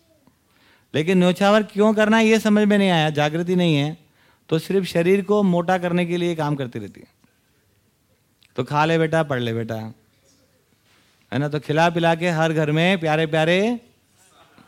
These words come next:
ये ममता मूल्य का ही वैभव है। ममता मूल्य क्या है? ये सिर्फ महिलाओं का रिजर्व कॉपीराइट नहीं है ना, ये रिजर्व्ड एरिया नहीं है, ये मानव का रिजर्व्ड है,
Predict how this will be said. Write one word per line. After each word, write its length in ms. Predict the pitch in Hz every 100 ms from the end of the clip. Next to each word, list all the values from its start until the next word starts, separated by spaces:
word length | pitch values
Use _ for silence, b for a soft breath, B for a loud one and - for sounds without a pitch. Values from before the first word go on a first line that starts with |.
| _ _ _ _ _ _ _ _ _ _ _ _ _ _ _ -
ये 140 | 143 160
ममता 340 | 160 160 175
मूल्य 260 | 170 170 165
का 80 |
ही 100 | 175
वैभव 380 | 165 160 165 156
है। 140 | 147 - _ _ _ _ _ b b b b b -
ममता 280 | 151 180 208
मूल्य 260 | 208 208
क्या 160 | 190 202
है? 340 | 196 208 240 - _ _ _ _ _ _ _ _ _ _ _ _ _ _ _ _ _ _ b b b -
ये 160 | 165 185
सिर्फ 260 | 214 220
महिलाओं 400 | 180 175 185 202
का 100 | 202
रिजर्व 520 | 202 190 190 196 180 - _ -
कॉपीराइट 460 | 151 190 190 190
नहीं 140 | 185 196
है 120 | 165
ना, 140 | 214 190 135
ये 100 | 147
रिजर्व्ड 320 | 151 180 180
एरिया 220 | 175 175
नहीं 140 | 170
है, 200 | 131 98 -
ये 120 | 143
मानव 400 | 147 139 147 165
का 120 | 165 156
रिजर्व्ड 340 | 131 123 95
है, 140 | 73